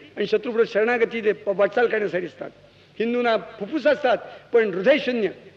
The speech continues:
ते असतात, कारण भावना कोणचीच देशादेवाधर्माची नाही. हिंदू देहाने जिवंत असतात, पण मनाने मेलेले असतात. असा शंभर कोटीचा रगाडा घेऊन हा देश चाललाय. हे बदलायचं असेल तर नन्यपंथा विद्यते आयनाय,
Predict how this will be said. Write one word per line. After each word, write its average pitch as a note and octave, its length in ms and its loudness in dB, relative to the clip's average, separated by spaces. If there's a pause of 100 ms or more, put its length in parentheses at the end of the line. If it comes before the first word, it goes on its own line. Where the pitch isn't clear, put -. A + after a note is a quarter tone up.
(180)
ते A3 60 4
असतात, G3 260 0 (360)
कारण G#3 200 0
भावना G#3 340 0
कोणचीच G#3 460 -2
देशादेवाधर्माची F#3+ 800 0
नाही. C#3 120 -10 (380)
हिंदू B3 180 0
देहाने G#3 360 4
जिवंत C#4+ 260 4
असतात, A3 280 2
पण - 340 -2
मनाने C4 340 2
मेलेले B3+ 280 6
असतात. G3+ 260 0 (240)
असा A3 180 0 (120)
शंभर B3 280 2
कोटीचा C#4 520 0 (220)
रगाडा B3+ 400 4
घेऊन B3+ 320 2 (300)
हा A3+ 100 0
देश A3 220 4 (120)
चाललाय. D3 280 -6 (1000)
हे D#4+ 100 6 (180)
बदलायचं D#4 420 4
असेल E3+ 460 0 (300)
तर C#4 80 4
नन्यपंथा D4 760 4
विद्यते C#4 320 4
आयनाय, A#3+ 520 2